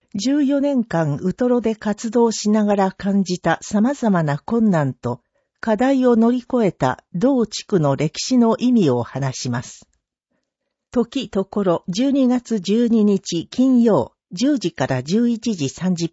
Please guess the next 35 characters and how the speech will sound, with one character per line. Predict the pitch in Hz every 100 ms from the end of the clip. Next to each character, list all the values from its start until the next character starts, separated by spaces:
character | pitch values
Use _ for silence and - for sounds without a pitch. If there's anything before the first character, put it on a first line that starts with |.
| _
分、 | 135 117 120 _ _ _ _ _
コ | 214
ミ | 214 269
ュ |
ニ | 262 233
テ | 233
ィ | 220
セ | 196 208
ン | 190
タ | - 131 120 101
ー。 | _ _ _ _ _ _ _ -
定 | 247 240
員 | 233 202 170 - 185
二 | 190
百 | - 262 - 185
人。 | 127 120 - _ _ _ _ -
当 | 254
日 | 214 220 - 185 -
先 | - 202 220
着 | 214 185 - 156
順。 | 151 139 120 - _ _ _ _ _ _ _ _ -
手 | - 254
話 | 302
通 | - 285
訳 | 277 175 - -
と | 139 -
要 | 196 247
約 | 269 262 - 240
筆 | 240 240
記 | - 160
が | 131 127
あ | 123
り | 139
ま | 127 131
す。 | - -